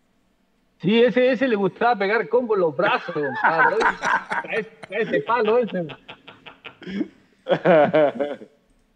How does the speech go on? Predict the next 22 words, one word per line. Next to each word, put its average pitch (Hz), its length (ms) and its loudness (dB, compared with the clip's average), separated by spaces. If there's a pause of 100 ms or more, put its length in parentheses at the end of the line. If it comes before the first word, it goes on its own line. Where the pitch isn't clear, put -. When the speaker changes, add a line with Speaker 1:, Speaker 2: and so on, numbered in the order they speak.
(680)
Speaker 2:
Raúl 170 480 2
Leos 208 340 4
Mata 196 320 2
nos 185 160 -6
dice, 170 200 -6
"¿Por 165 220 -6
qué 196 120 -4
no 220 140 -4
quería 214 420 0
Pedro 208 260 0
García 180 400 -4
que 165 120 -4
Ri-, 156 220 -8 (240)
que 143 100 -2
Richard 147 300 -6
Zambrano 143 560 -2 (120)
siguiera 135 360 0
en 147 120 -2
Santos?". 110 580 -4 (320)
A - 100 0
ver, 131 260 4
Richard. 117 380 -6